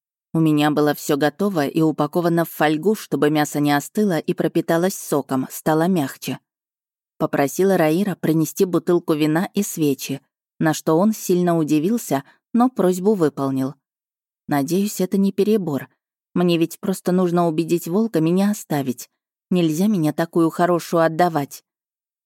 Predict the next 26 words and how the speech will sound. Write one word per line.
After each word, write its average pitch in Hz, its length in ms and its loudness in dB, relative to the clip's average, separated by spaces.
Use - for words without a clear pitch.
На 160 160 0
самом 151 420 0
деле 190 240 0
я 160 160 0
просто 196 340 -4
боюсь 170 380 0
выходить 147 460 0
за 147 80 2
пределы 151 480 0
замка. 135 460 -2
Боюсь, 170 420 0
что - 180 -4
попаду 165 360 0
в - 100 -10
кошмар 196 500 -2
или 220 160 4
узнаю, 196 440 2
что - 180 -6
все - 220 0
это 202 180 0
была 180 240 2
галлюцинация. 185 880 -2
А 156 100 -2
на 147 140 2
самом 190 420 0
деле... 143 380 0